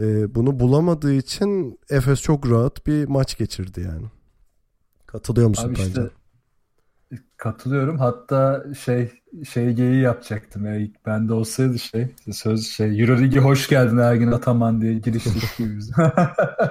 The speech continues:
Speaker 2: Yani dediğini direkt istatistikle destekleyeceğim. Çünkü Ergin Ataman'ın oyun planı tam da dediğin gibiydi ve çok kusursuzdu. Çünkü Panathinaikos'u istatistiklerle okumak çok kolay.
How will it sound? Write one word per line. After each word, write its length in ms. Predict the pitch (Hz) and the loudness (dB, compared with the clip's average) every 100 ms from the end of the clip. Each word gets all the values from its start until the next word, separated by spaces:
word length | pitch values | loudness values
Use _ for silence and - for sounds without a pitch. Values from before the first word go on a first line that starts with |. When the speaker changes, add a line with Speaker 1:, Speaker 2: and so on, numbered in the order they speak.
| - - - - - | -4 -16 -18 -18 -2
Speaker 2:
Yani 340 | 123 127 131 120 | 2 4 4 4
dediğini 400 | 131 151 180 185 | 4 4 2 2
direkt 200 | 190 175 | 2 0
istatistikle 680 | - 170 156 147 185 190 | -2 -4 -2 -6 -4 -2
destekleyeceğim. 800 | 160 139 139 147 139 151 202 226 | 0 0 0 -2 -2 -2 -2 -2
Çünkü 280 | - 165 151 | -4 -6 0
Ergin 260 | 170 151 160 | 2 2 0
Ataman'ın 340 | 160 180 180 | -2 -2 0
oyun 300 | 165 143 170 | 2 2 2
planı 540 | 160 175 170 214 240 - _ _ _ | 0 -2 0 -2 -4 -10 _ _ _
tam 260 | 160 175 190 | 0 2 2
da 120 | 170 | 2
dediğin 320 | 160 175 190 | 2 2 2
gibiydi 280 | 170 170 247 | 0 -2 0
ve 100 | 214 | -2
çok 420 | - 180 - - - | 0 -2 -2 -20 -10
kusursuzdu. 760 | - 143 131 - 113 104 101 98 | -6 -2 -2 -2 -6 -6 -8 -10
Çünkü 260 | - 127 - | -6 -6 -2
Panathinaikos'u 1080 | 131 139 139 160 156 170 156 - 170 170 _ _ _ _ _ _ - | 0 0 0 0 0 -2 -8 -4 -4 -6 _ _ _ _ _ _ -10
istatistiklerle 920 | 120 - 135 139 - 151 - 175 170 | -8 -4 -4 -2 -6 -4 0 2 2
okumak 380 | 156 170 170 165 | 0 0 0 0
çok 260 | 165 160 | -6 -2
kolay. 320 | 135 110 98 | -2 -2 -4